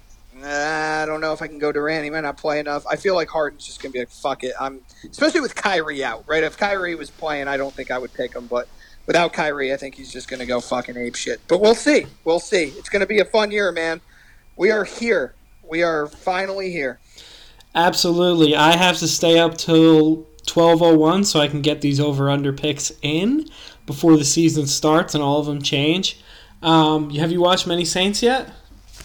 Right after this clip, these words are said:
Speaker 1: Did not yet.
Speaker 2: Oh, my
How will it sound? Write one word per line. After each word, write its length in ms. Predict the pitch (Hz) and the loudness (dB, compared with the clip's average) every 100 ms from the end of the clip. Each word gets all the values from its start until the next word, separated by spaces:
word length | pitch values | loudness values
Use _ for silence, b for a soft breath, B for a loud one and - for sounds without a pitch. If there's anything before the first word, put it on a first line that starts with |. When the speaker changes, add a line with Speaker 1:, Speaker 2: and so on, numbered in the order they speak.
| - - - - b b b b b _ | -20 -20 -20 -20 b b b b b _
Speaker 1:
Did 140 | 175 180 | -10 -2
not 360 | 196 240 233 | 0 0 -2
yet. 420 | 208 208 156 - - | 2 2 2 -6 -10
Speaker 2:
Oh, 240 | 151 135 | -6 -6
my 120 | 110 | -8